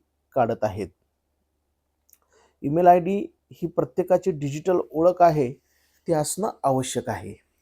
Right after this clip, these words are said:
यानंतर आपण या मोबाईल ॲप्लिकेशनला जो पासवर्ड देणार आहोत तो पासवर्ड टाकायचा आहे. त्यानंतर आपल्या गावाचं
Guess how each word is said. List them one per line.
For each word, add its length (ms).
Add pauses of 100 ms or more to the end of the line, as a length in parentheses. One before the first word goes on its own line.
(160)
यानंतर 500 (100)
आपण 380 (480)
या 340 (140)
मोबाईल 380
ॲप्लिकेशनला 840 (840)
जो 240
पासवर्ड 560
देणार 300
आहोत 280 (360)
तो 220
पासवर्ड 480
टाकायचा 380
आहे. 300 (720)
त्यानंतर 580 (160)
आपल्या 500 (540)
गावाचं 580